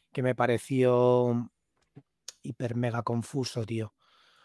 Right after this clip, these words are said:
Ahora, controlando un poco más, bueno, había también un poco, un poco de discrepancias en la puntuación final, pero, pero sí, yo creo que es un juego que conforme le vas dando partiditas, va, va cogiendo más sentido, pero claro, mm,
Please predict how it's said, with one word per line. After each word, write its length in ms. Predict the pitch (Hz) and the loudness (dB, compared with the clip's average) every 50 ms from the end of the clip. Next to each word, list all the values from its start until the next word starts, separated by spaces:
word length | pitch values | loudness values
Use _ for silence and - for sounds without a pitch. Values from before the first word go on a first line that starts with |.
| _ _ _ _ | _ _ _ _
Ahora, 520 | - 127 139 147 151 151 151 147 151 151 135 | 2 4 4 6 6 8 8 8 6 6 4
controlando 480 | - 151 143 139 139 135 135 139 147 147 | 2 0 0 2 2 2 2 2 2 0
un 100 | 143 135 | 0 0
poco 260 | 151 147 135 143 135 | 0 0 0 0 0
más, 240 | 139 147 151 156 139 | 0 0 -2 -2 -4
bueno, 340 | 143 139 123 113 107 110 - | -4 -4 -4 -4 -4 -8 -10
había 380 | - 127 117 123 127 131 131 135 | -10 -8 -4 -2 0 0 0 2
también 260 | 135 131 131 131 131 | 0 0 0 0 0
un 80 | 131 120 | -2 -2
poco, 400 | - 135 120 - 127 127 127 131 | -2 -4 -2 0 2 2 2 2
un 280 | 147 143 143 139 139 131 | 0 -2 -4 -4 -4 -4
poco 220 | - 139 135 139 | -4 0 2 2
de 80 | 135 131 | 2 2
discrepancias 640 | 127 113 - - 127 127 135 131 127 131 135 123 | 2 0 -2 -4 -2 0 0 0 0 0 -2 -2
en 60 | 113 131 | 0 0
la 100 | 123 117 | 0 0
puntuación 440 | 131 127 120 120 117 131 127 120 | 0 -2 -2 -2 -2 -2 -6 -6
final, 280 | - 127 123 127 131 131 | -6 -6 -4 -4 -4 -4
pero, 360 | - 135 123 117 117 117 110 - _ _ _ _ _ _ _ _ _ _ _ _ _ _ | -4 -4 -4 -2 -4 -4 -6 -10 _ _ _ _ _ _ _ _ _ _ _ _ _ _
pero 200 | - 123 127 117 | -2 0 0 0
sí, 280 | - - 143 123 113 110 | 2 2 2 2 0 0
yo 140 | 113 139 139 | 0 0 2
creo 160 | 151 156 151 | 4 4 4
que 80 | - 156 | 4 4
es 100 | - 170 | 2 2
un 80 | 151 | -2
juego 240 | 127 - 156 147 147 | 0 0 0 0 2
que 120 | 139 156 | 0 -2
conforme 680 | 135 - 131 123 - - - 135 127 127 123 123 120 120 | -4 -2 -2 -4 -4 -4 -6 -4 -2 0 0 0 0 0
le 100 | 120 117 | 2 2
vas 200 | 123 131 131 127 | 2 2 0 0
dando 240 | 139 131 135 135 | -2 -2 -2 -2
partiditas, 840 | 123 131 127 127 - 131 123 127 131 123 - 131 127 131 131 - - _ _ _ _ _ _ _ _ _ _ _ _ _ - | -2 -2 -4 -2 -2 -4 -2 -2 -4 -2 -2 0 0 -2 -2 -6 -12 _ _ _ _ _ _ _ _ _ _ _ _ _ -8
va, 340 | 170 135 139 131 135 151 - - | 0 4 6 6 6 4 2 0
va 80 | 139 | 0
cogiendo 360 | 135 - 127 - - 135 131 127 | 2 2 0 2 2 2 4 4
más 160 | 123 123 120 | 4 2 2
sentido, 440 | - 120 110 104 - 117 107 113 107 | 0 -2 -2 0 -2 -2 -2 -2 -2
pero 220 | - 110 107 104 | -2 -2 -2 -2
claro, 360 | - 117 113 110 110 110 123 - - _ | 2 2 2 2 2 0 -2 -6 -10 _
mm, 200 | - 127 127 123 | -2 -2 -2 -2